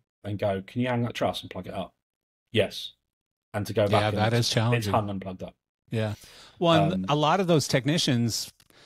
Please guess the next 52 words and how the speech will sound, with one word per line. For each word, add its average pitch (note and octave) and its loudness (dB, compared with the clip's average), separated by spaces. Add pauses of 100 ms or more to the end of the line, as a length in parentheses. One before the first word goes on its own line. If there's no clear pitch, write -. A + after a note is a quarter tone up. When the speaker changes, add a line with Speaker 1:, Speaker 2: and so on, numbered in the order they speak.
(260)
Speaker 2:
uh, A2+ 2 (160)
technicians F#3 2
and C3+ 0
I B2+ 2
think C3 0
stagehands A#2 0
were A2+ 2
sort E3+ 4
of F3 4
the - 6
first - 2
people C#3 2
that G#2+ -2
left A2 0
our A2 4
industry A#2+ 0
when G2+ -2
covid A2 2
happened. F#2 -6 (540)
And, A2+ 2
you D3+ -2
know, C#3 4
because B2+ 2 (440)
they D3 6
were D3+ 6
like, C#3+ 4
"Hey, F3+ 0
you B2 0
know A#2+ 2
what? C#3 2
To C3+ 2
hell C#3 6
with B2 4
it. F#2+ -2
I G2+ -2
can A2 -4
stay B2+ 4
home A#2 4
and, A2 -2
and G#2+ -2
work A2+ 2
for A#2 -4
Amazon A2 0
and G#2 -2
get B2 2
Speaker 1:
Yeah. C3 2
Speaker 2:
paid B2 2
the A#2 -6
same A#2 0
or A2+ 2
more A2+ 4
money. A2 0